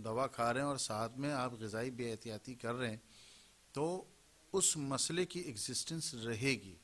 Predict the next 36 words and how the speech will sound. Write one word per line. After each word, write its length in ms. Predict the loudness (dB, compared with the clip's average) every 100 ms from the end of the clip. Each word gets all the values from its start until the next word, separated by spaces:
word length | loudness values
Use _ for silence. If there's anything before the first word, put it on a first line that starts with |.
| -20 -20 -20 -20 -20 -20 -20 -20 -10
ग़िज़ाई 480 | -4 2 4 4 2
बेहतियाती 720 | 0 0 0 2 4 4 0 -4 -8 -20 -14 -8 -4 -2 4
मर्ज़ 300 | 6 4 0
को 200 | 0 0 0 -4 -10 -4
न 160 | -2
सिर्फ 260 | 0 -2 -4 -8
तूल 240 | -4 -2 0
देती 300 | -2 0 -4
है, 160 | -4 -8 -18 -20 -20 -20 -20 -6
बल्कि 460 | 4 4 4 2 0 0
उसको 480 | -4 -4 -8 -4 -2 -2 -2 -2
ऐसी 220 | 0 2
जगह 200 | 2 2
पहुंचा 320 | 2 0 0
देती 280 | 0 -4 -4
है 100 | -6
कि 140 | -4 -6
फिर 180 | -4 -2
वो 160 | 0 2
नासूर 460 | 2 0 0 -4
की 120 | -4 -8
तरफ 260 | -6 -8
चला 220 | -8 -8 -6
जाता 260 | -8 -8
है। 60 | -8
अल्लाह 120 | -8
ताला 200 | -6 -6
महफूज 320 | -6 -6 -8 -8
फरमाए। 340 | -8 -6 -8 -10 -20 -20 -14 -6
कोशिश 280 | -6 -6
करें 240 | -6 -6 -4
ग़िज़ाई 440 | -2 -2 -2 -2 -6 -10 -6
बेहतियाती 580 | -4 -4 -4 -6 -6 -10
से 260 | -6 -8 -10 -10
इज्तिनाब 800 | -8 -8 -10 -10 -4 4 4 4 -6
कीजिए 440 | -16 -18 -20 -20